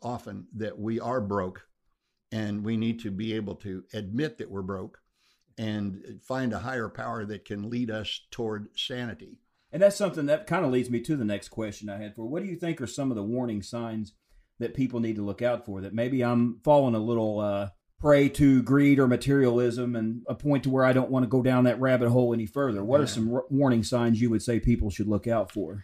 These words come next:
Speaker 1: I've had this circling around in my head before this conversation started, is one of those things that I just absolutely love is the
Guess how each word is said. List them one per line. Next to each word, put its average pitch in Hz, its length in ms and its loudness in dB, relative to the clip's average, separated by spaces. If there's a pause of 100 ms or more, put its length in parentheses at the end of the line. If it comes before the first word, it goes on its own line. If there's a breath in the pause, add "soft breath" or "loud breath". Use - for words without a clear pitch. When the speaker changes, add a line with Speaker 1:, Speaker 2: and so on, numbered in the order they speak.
Speaker 1:
I've 117 200 -6
had 139 220 -2
this 120 340 -2
circling 131 520 -2
around 117 260 0
in 104 60 -2
my 101 200 -4
head 104 340 -2 (120)
before 107 320 -2
this 98 200 -4
conversation 101 640 -8
started, 101 460 -8 (400)
is 107 200 -4
one 127 160 0
of 127 80 -2
those 107 200 -2
things 120 220 -8
that 110 100 -4
I 104 120 -2
just 98 280 -10
absolutely 117 460 -4
love 104 300 -4
is 98 200 -8
the 101 220 -10